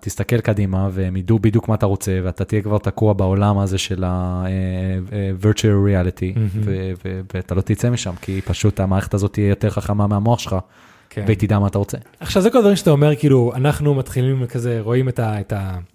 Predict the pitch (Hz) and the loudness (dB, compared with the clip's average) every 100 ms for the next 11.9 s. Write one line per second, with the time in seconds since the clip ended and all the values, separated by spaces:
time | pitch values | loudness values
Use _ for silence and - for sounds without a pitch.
0 | _ _ _ _ _ _ _ _ _ - | _ _ _ _ _ _ _ _ _ -10
1 | - 101 101 98 113 101 - 131 - 120 | -4 -2 -2 -2 -2 -2 2 2 2 0
2 | 123 113 104 107 165 170 127 117 107 107 | 0 -2 -2 -2 0 0 0 -4 -6 -4
3 | 131 127 135 127 127 123 - - - _ | -2 -2 -2 0 0 0 -8 -20 -20 _
4 | _ _ _ _ _ _ - _ _ _ | _ _ _ _ _ _ -20 _ _ _
5 | - 165 147 - 175 165 - 185 160 156 | -6 -2 -2 -2 -4 -4 0 2 2 0
6 | 135 113 90 87 _ _ - 139 214 196 | -2 -6 -8 -16 _ _ -4 0 2 2
7 | 180 160 147 147 139 131 - 143 127 120 | 0 0 0 -2 -2 -4 -6 -8 -6 -4
8 | 165 160 - _ _ _ - 175 180 170 | -2 -4 -8 _ _ _ -2 2 2 0
9 | 160 147 160 - 147 143 156 131 - 131 | 2 2 2 0 -4 -2 -4 -4 -4 -4
10 | 131 170 208 226 - 151 135 120 135 - | 0 2 2 0 -4 -8 -6 -4 -6 -4
11 | 175 156 139 123 147 156 135 98 | 0 2 2 0 2 2 2 -2